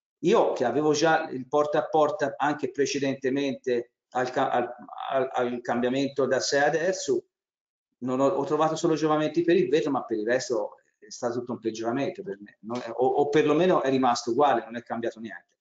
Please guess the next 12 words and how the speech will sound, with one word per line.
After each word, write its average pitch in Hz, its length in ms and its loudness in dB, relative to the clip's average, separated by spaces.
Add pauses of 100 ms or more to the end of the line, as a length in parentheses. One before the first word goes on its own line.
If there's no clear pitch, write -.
(180)
Quindi 123 160 -4
forse - 400 0
per 117 120 0
le 135 100 2
altre 147 180 2
famiglie 156 380 0
che 151 80 -2
non 117 140 0
l'avevano 147 280 2
sicuramente 113 440 -8
è - 20 -4
migliorato. 101 560 -4